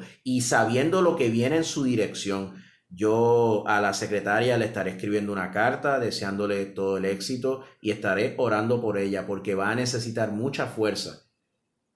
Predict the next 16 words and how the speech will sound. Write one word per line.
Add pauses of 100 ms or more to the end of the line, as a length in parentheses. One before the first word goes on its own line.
(120)
y
mucha
valentía
para
realmente
lograr
lo
que
se
tiene
que
hacer,
que
es
aprobar
esto.